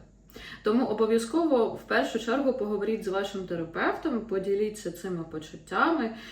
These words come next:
і, м, спробуйте знайти спільне рішення, як вам обійтися в цій ситуації.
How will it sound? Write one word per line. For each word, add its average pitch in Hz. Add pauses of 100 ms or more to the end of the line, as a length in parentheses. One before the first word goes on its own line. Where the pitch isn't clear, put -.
(240)
і, 285 (120)
м, 196 (100)
спробуйте 247
знайти 202
спільне 208
рішення, 180 (220)
як 196
вам 214
обійтися 190
в 208
цій 190
ситуації. -